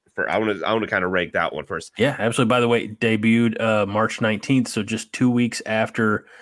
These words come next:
Speaker 2: uh, the final episode of WandaVision, March nineteenth of twenty twenty-one, six episodes.
Speaker 1: I think I was wanting more from this, and I have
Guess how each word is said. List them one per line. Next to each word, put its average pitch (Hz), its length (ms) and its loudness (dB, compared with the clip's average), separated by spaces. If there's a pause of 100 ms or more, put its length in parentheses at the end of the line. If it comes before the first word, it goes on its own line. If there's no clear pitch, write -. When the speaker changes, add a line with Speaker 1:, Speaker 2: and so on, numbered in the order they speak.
(220)
Speaker 2:
uh, 98 400 2
the 95 140 -6
final 110 320 0
episode 107 260 -2
of 92 80 -4
WandaVision, 95 560 -2
March 101 340 -4
nineteenth 113 380 -2
of - 80 -14
twenty 107 220 -4
twenty-one, 110 400 -2
six - 260 -4
episodes. 123 460 -4 (840)
Speaker 1:
I 175 180 2
think 240 480 -4 (100)
I 165 320 4
was 160 560 0 (120)
wanting 143 560 0
more 139 460 2
from 180 280 -4
this, 196 400 0
and 131 100 4
I 139 120 4
have 170 340 2